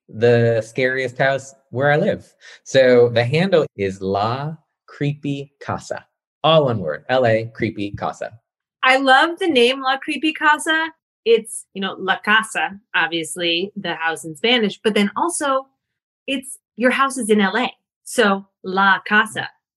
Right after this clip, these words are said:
Speaker 2: Los Angeles house. It's, it's
Speaker 1: Mm-hmm.
Speaker 2: very, very clever.
Speaker 1: Mm-hmm. And, and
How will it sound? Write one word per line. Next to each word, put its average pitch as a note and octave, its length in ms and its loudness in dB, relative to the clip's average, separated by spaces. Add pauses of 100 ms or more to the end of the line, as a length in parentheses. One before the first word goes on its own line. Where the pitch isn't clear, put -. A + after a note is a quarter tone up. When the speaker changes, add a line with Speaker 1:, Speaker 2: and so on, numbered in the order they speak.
(120)
Speaker 2:
Los F#3 220 -4
Angeles E3+ 580 -6 (120)
house. - 480 -6
It's, B3 200 -4
it's D4+ 180 -4
Speaker 1:
Mm-hmm. A#3+ 60 -6
Speaker 2:
very, A#3+ 380 2 (100)
very G#3 240 2
clever. - 380 -16 (260)
Speaker 1:
Mm-hmm. D3+ 300 -2
And, D#3+ 340 0 (220)
and D#3 280 -2